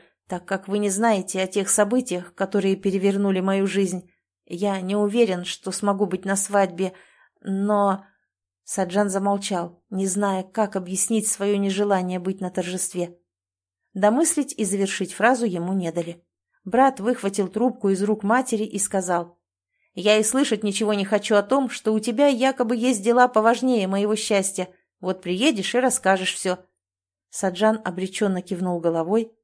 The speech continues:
забыв о том, что брат не видит его кивка. Тут он почувствовал, как Наташа дергает его за рукав.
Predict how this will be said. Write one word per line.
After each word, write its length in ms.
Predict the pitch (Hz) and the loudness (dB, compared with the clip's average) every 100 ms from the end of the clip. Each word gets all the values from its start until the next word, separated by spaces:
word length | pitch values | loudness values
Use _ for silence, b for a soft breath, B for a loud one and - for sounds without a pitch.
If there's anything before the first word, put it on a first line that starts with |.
| _ - | _ -8
забыв 460 | 185 185 233 240 | -2 0 0 0
о 60 | 202 | 0
том, 280 | 208 233 220 | 0 -2 -2
что 200 | - 196 | -4 0
брат 300 | 196 202 196 | 2 0 0
не 140 | 185 | -4
видит 280 | 196 175 170 | -2 -4 -6
его 200 | 175 175 | -6 -6
кивка. 500 | 175 - 180 175 - _ _ _ _ _ _ _ _ _ _ | -8 -10 -10 -10 -12 _ _ _ _ _ _ _ _ _ _
Тут 280 | 277 302 - | 0 0 0
он 160 | 226 226 | -2 0
почувствовал, 720 | 226 220 277 277 - 240 233 | 0 -2 -4 -4 -4 -2 0
как 220 | 233 214 | -2 -2
Наташа 520 | 208 202 262 269 277 | -2 -2 -2 -2 -2
дергает 540 | 214 202 202 196 202 202 | -2 -2 0 0 -2 -2
его 220 | 170 175 | -4 -4
за 120 | 175 | -4
рукав. 460 | 175 170 165 170 | -6 -4 -4 -4